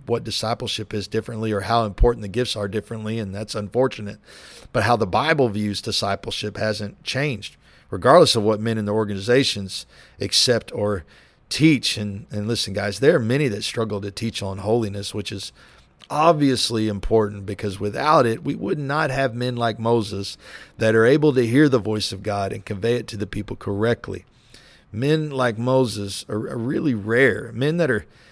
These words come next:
you know, set apart, uh, from the world are difficult to find these days.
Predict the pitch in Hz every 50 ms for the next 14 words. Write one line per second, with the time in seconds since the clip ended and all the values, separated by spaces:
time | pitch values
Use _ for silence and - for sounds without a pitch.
0 | _ _ _ _ - 156 139 120 104 - - - - 160 170 147 123 - - -
1 | 113 131 139 131 113 - - _ - 110 107 110 110 110 117 - - - 131 135
2 | 131 120 117 110 104 101 110 113 120 113 101 98 - - - - 104 101 98 -
3 | _ - - 185 - - 156 - 139 123 - - 107 95 - - 117 110 110 131
4 | 151 151 117 98 95 104 - - - - 104 101 101 98 - -